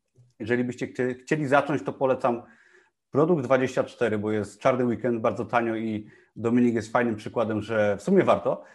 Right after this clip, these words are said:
I jest też Mastermind, ale tam jest, y, no, mamy też właśnie grupę stu dwudziestu pięciu osób bodajże,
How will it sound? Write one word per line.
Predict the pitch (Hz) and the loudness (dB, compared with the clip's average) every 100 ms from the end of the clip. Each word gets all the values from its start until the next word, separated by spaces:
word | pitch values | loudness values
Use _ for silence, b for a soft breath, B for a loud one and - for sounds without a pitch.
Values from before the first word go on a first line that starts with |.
| B B B | B B B
I | 139 | 0
jest | 175 | 2
też | 156 | 2
Mastermind, | 135 185 - 180 170 170 165 | 4 4 6 4 6 4 6
ale | 143 139 | 4 4
tam | 151 147 | 2 0
jest, | 143 151 | -2 -2
y, | 135 135 139 - | 0 2 0 -4
no, | 120 139 147 147 | -6 -6 -4 -2
mamy | 147 143 | 0 0
też | 143 127 | -2 -4
właśnie | 131 - | -4 -4
grupę | 120 147 147 127 120 | -4 -4 2 4 4
stu | - - 160 147 | 0 -4 -4 -4
dwudziestu | 123 127 143 151 127 | -6 -4 -4 -4 -6
pięciu | 143 123 123 | -4 -4 -4
osób | 160 185 | -6 -2
bodajże, | 170 165 160 135 147 156 | 0 2 0 0 -2 -2